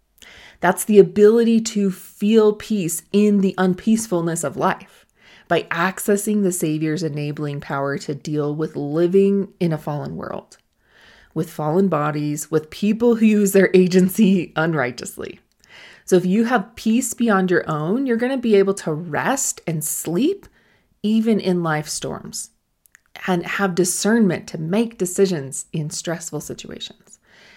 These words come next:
And forgive yourself and others when things go wrong. And I love what President Nelson says about peace beyond your own.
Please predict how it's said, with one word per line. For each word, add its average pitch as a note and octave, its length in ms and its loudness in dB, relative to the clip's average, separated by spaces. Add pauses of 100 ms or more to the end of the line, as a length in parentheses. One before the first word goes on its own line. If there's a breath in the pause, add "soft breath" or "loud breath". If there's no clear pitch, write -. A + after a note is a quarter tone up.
(140 soft breath)
And E3+ 160 -2
forgive G3 460 4
yourself A3+ 480 0
and E3+ 120 -4
others D3+ 420 -4
when C#3+ 160 -10
things C3+ 380 -10
go D3 140 -10
wrong. - 440 -12 (1000 loud breath)
And F3 100 0
I E3+ 60 4
love F3+ 580 6
what E3+ 140 0
President D#3 480 -2
Nelson D3 380 -4
says D#3 400 -4
about C#3+ 400 -6
peace D#3 360 -6
beyond C3+ 420 -10
your B2+ 200 -10
own. - 200 -12